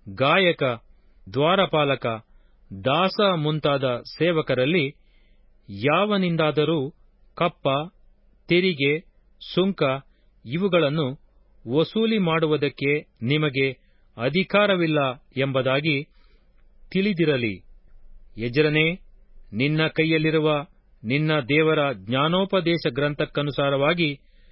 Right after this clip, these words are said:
ನ್ಯಾಯಾಧೀಶರನ್ನು, ಪಂಚಾಯಿತರನ್ನು ನೇಮಿಸು.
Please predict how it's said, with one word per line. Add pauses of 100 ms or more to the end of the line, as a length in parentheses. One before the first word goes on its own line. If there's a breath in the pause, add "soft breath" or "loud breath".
(220)
ನ್ಯಾಯಾಧೀಶರನ್ನು, (720)
ಪಂಚಾಯಿತರನ್ನು (420)
ನೇಮಿಸು.